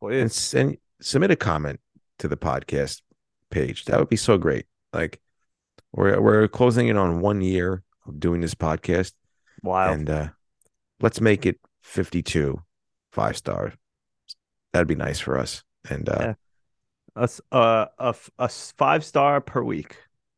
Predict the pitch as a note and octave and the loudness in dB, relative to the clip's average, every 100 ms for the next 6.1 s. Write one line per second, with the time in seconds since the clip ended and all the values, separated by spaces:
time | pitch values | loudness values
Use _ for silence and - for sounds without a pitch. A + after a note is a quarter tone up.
0 | _ _ _ _ _ _ _ - G2 G2+ | _ _ _ _ _ _ _ 4 6 6
1 | G2+ E2+ D2+ - - _ _ _ D3+ G#3 | 6 4 0 -6 -14 _ _ _ 0 0
2 | D#3 G2 G2 _ _ _ _ - F#2 F#2+ | 2 0 -2 _ _ _ _ -6 0 2
3 | F#2+ E2+ - - _ _ _ _ - F2+ | 4 2 0 -6 _ _ _ _ -6 -2
4 | - G#2 - F2 D2 - - D#2 G2+ F2 | 4 2 4 0 0 -6 -12 -2 0 0
5 | - _ _ - B2 A#2 F2+ D#2 C#2+ - | -2 _ _ -2 2 4 4 2 0 -8